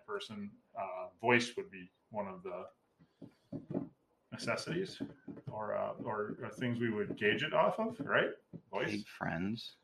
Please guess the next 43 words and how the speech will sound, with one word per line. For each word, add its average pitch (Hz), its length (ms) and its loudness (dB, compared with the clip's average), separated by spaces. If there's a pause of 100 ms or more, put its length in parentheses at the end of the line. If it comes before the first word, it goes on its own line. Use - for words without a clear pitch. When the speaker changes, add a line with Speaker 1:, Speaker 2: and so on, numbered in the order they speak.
(180)
Speaker 2:
Okay, - 460 -6
I 139 60 -4
could - 140 -14
Speaker 1:
I'm 104 100 -6
on 101 160 2
my 95 160 -2
own 98 180 -2
here. 92 200 -16 (300)
Speaker 2:
You 143 120 10
are. 190 280 12
I - 40 6
told 247 280 6
you. - 100 0 (240)
I'm 98 100 -2
Speaker 1:
Um, 98 60 0
Speaker 2:
trying. 170 420 4
I'm, 110 220 2 (100)
I'm, - 280 -4
I'm, 104 280 0 (1300)
I'm, 82 220 -10 (140)
I'm 80 180 0
dumb. - 160 -16 (300)
Speaker 1:
Yeah, 110 200 2
voice. 214 300 4
We 135 100 4
would 123 120 6
need, 113 220 0
we 127 120 4
would 123 120 6
need 107 120 2
a 95 40 0
sexy 95 340 -2
voice. 87 440 -8 (440)
And, 104 320 -6
uh, 98 200 0
if - 60 -12
you 113 80 -6
make 120 160 2
it 123 140 -2
past 113 240 4
the 117 80 -8
sexy 110 340 -2
voice 165 420 -4